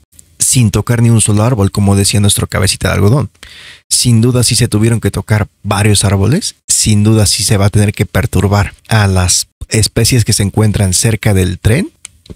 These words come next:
¿Alguien ha pensado en el estrés que le puede causar a esos gorilas,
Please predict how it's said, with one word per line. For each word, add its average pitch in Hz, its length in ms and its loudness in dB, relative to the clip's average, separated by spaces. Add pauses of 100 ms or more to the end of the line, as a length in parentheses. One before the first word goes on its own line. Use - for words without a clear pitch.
(200)
¿Alguien 143 320 0
ha 135 60 0
pensado 104 500 0 (120)
en 104 160 -2
el 98 120 0
estrés 110 320 0
que 110 100 -6
le 101 80 0
puede 104 180 0
causar 98 440 -2
a 107 140 0
esos 107 220 0
gorilas, 98 520 -2